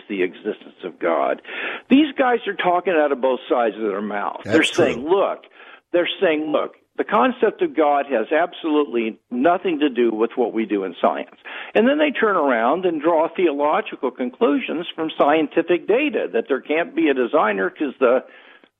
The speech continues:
Speaker 1: panda's thumb wasn't designed efficiently. That's
Speaker 2: Well,
Speaker 1: just
Speaker 2: here is
Speaker 1: bunk.
Speaker 2: a, here's a clear statement that validates what you're saying, and it comes from Michael Ruse, who, uh, was an eminent sci-
Speaker 1: Oh, yeah.
Speaker 2: scientific philosopher, an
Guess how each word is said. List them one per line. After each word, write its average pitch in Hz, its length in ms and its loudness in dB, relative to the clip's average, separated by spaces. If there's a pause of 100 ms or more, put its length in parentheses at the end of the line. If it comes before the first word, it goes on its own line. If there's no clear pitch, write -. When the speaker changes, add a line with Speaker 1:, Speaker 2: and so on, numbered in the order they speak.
(160)
Speaker 1:
panda's 202 460 0
thumb 139 280 2
wasn't 143 320 0
designed 156 460 0
efficiently. - 1400 -4
That's 240 140 4
Speaker 2:
Well, - 80 -2
Speaker 1:
just - 260 -8
Speaker 2:
here 233 280 0
is 214 120 -2
Speaker 1:
bunk. 311 280 0
Speaker 2:
a, - 20 -12
here's 190 300 0
a 135 160 2
clear 214 440 0
statement 98 680 -2
that 110 180 -6
validates 113 680 0
what 107 180 0
you're 104 100 0
saying, 95 400 2
and 95 80 4
it 101 120 -2
comes 180 440 0
from 113 460 2 (220)
Michael 139 420 0
Ruse, 98 600 2
who, 107 440 2
uh, 101 240 2 (580)
was 110 200 -2
an 110 200 2
eminent 139 420 0
sci- 104 260 2
Speaker 1:
Oh, 120 100 4
yeah. 135 180 4
Speaker 2:
scientific 139 560 -6
philosopher, 113 760 -4
an 95 200 -2